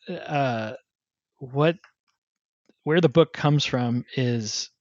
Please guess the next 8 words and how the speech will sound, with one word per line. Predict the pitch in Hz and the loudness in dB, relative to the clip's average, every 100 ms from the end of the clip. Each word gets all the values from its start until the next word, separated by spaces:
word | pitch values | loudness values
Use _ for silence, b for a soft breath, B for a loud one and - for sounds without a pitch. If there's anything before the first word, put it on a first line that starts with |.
| _ _ - | _ _ -6
uh, | 131 110 98 98 92 - _ _ - | -4 -4 -6 -8 -10 -16 _ _ -6
after | 135 135 - 143 127 - 131 | -2 0 2 2 2 -4 -12
a | - _ - | -12 _ -6
company | - 180 170 156 | 0 0 2 2
I | 139 143 | 2 2
was | 131 | 2
managing | 131 131 127 123 120 | 2 2 0 0 -4
failed, | - 131 120 113 110 104 | -4 -4 -2 -2 -4 -6